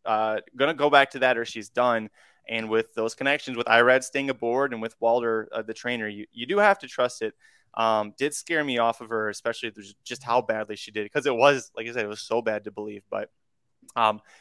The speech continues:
I'm not gonna, not gonna knock you for it in, in that spot. Uh, here's an interesting point from, from Charles. And Charles, I saw you bring this up in, uh, I think it was a preview Mike and I did last. Oh yeah, it was, um, oh, it was that stupid horse that was l-, last in that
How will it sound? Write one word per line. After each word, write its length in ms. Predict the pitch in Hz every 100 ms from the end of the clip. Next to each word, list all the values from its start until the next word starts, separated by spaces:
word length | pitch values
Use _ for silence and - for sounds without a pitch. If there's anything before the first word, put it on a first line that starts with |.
| _ -
I'm 80 | 147
not 140 | 170
gonna, 260 | 175 160 156
not 200 | 180 202
gonna 100 | 185
knock 240 | 156 170
you 80 | 175
for 240 | - 147
it 80 | 147
in, 80 | 135
in 180 | - 131
that 180 | 131 131
spot. 400 | - 123 120 -
Uh, 60 | 143
here's 240 | 139 220
an 80 | 254
interesting 320 | 233 - 220
point 400 | - 165 160 131
from, 360 | _ 135 120 120
from 180 | - 120
Charles. 300 | - 123 110
And 80 | 110
Charles, 180 | 160
I 80 | 147
saw 160 | 190 285
you 140 | 262
bring 160 | 180 185
this 160 | 165
up 200 | 175 175
in, 380 | 160 165 165 165
uh, 340 | 165 170 170 127
I 80 | 147
think 180 | 185 156
it 100 | 139
was 120 | 127
a 20 |
preview 340 | - 156 151
Mike 180 | 156 156
and 80 | 156
I 40 |
did 260 | 151 165 139 -
last. 240 | 131 135 -
Oh 80 | 185
yeah, 220 | 220 135
it 100 | 160
was, 240 | 160 135
um, 260 | 139 131 120 _ _ - - -
oh, 200 | 131 131
it 40 |
was 160 | 131 131
that 160 | 120 -
stupid 380 | - 156 147
horse 220 | 127 131 -
that 120 | 107
was 320 | 113 113 104 95 -
l-, 220 | - - _
last 560 | - 110 117 107 - -
in 60 |
that 200 | 104 104